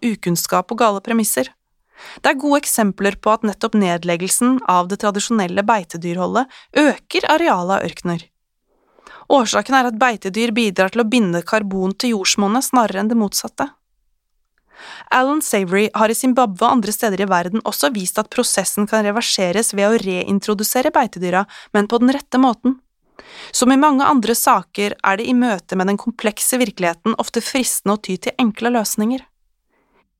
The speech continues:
Vi som mener at vi har skjønt viktigheten av å spise og produsere økologisk,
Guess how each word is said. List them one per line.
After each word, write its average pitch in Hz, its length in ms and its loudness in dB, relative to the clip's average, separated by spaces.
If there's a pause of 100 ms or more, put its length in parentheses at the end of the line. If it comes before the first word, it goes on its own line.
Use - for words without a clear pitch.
(100)
Vi 285 260 6
som 302 220 2
mener 202 320 2
at 202 100 -6
vi 226 60 4
har 254 80 0
skjønt 247 320 0
viktigheten 202 560 -2
av 202 80 2
å 240 80 0
spise 220 440 -2
og - 80 -10
produsere 214 480 0
økologisk, 233 680 -2